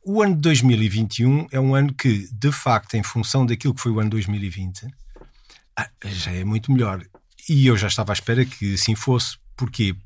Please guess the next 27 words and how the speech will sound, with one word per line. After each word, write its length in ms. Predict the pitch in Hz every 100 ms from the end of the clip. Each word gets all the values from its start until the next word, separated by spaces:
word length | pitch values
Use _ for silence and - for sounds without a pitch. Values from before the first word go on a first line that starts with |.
| -
Porque 300 | - 127 143
eu 80 | 139
sei 400 | - - 156 151
que 160 | 143 127
nós, 540 | 131 135 135 135 - _ _ - - -
seres 260 | - 139 113
humanos, 360 | 117 123 127 -
temos 220 | 131 110
uma 200 | 123 120
grande 280 | 113 131 127
capacidade 640 | 123 127 - 107 117 113
de 60 | 104
resiliência. 840 | 95 117 117 110 104 - 82 92 _ _ - - - - -
E 300 | 113 110 110
aprendemos, 720 | 113 131 127 127 117 - - 110
aprendemos 480 | 110 110 117 120 104
rapidamente. 720 | 117 117 117 120 113 104 - - 139
Nomeadamente, 760 | 135 131 120 113 113 131 127
aprendemos 440 | 123 117 127 131 110
aquilo 280 | 107 135
que 160 | 127 -
eu, 200 | 120 110 - - - - _
que 80 | 123
eu 40 |
não 100 | 147
sabia 340 | - 135 135 127
como, 520 | 120 110 110 127